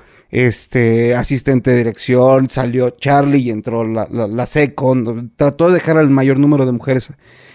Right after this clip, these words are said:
eh, en el set, justo para que, pues, mis compañeras se sintieran cómodas, ¿no? Que no fuera como difícil. Eh, tanto para ellas como para mí también fue como complicado.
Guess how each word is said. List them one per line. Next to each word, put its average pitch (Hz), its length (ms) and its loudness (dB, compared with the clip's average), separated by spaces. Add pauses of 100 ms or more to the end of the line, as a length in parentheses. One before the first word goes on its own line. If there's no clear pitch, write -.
(140)
eh, 127 260 2
en 127 140 4
el 127 100 2
set, 143 400 0 (600)
justo 156 420 0
para 123 220 0
que, 117 240 -2
pues, 110 220 -12
mis 117 180 -2
compañeras 117 500 0
se 113 60 -2
sintieran 110 480 -4
cómodas, 113 460 -6
¿no? 139 180 -4
Que 113 140 -6
no 113 160 -4
fuera 120 240 -2
como 92 300 -8 (140)
difícil. 107 640 -4 (560)
Eh, 127 880 4 (140)
tanto 127 340 -2
para 127 220 0
ellas 151 200 2
como 135 220 0
para 113 200 -4
mí 127 140 -2
también 131 300 -2
fue 123 240 -4
como 120 480 -4
complicado. 117 720 -4